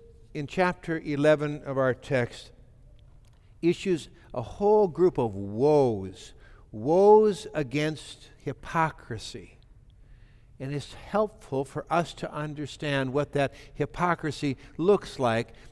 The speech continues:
if we are going to be people who are going to fear God and not be hypocrites. Hypocrisy,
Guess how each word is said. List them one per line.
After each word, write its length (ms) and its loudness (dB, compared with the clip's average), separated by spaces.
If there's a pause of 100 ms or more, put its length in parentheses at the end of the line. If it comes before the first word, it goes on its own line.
if 180 -4
we 160 6
are 100 8
going 260 2
to 80 -2
be 180 2
people 560 0
who 240 2
are 120 6
going 260 0
to 120 -6
fear 380 -4
God 380 0
and 360 -4
not 600 -6 (360)
be 220 -4
hypocrites. 760 -6 (1200)
Hypocrisy, 880 -4